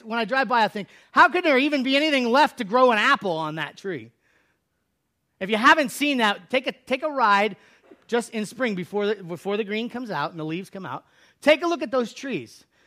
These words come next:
And you'll, and you will ask yourself, I ask myself,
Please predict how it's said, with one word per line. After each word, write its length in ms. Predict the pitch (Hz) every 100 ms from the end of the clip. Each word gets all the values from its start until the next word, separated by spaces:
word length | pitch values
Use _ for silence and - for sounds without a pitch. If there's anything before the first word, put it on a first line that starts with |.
| _
And 100 | 214
you'll, 180 | 262 302 -
and 160 | 254
you 160 | 262 339
will 180 | 349 320
ask 280 | 226 247 -
yourself, 320 | 226 - 160 -
I 140 | 214
ask 220 | 247 247
myself, 480 | 214 165 - 160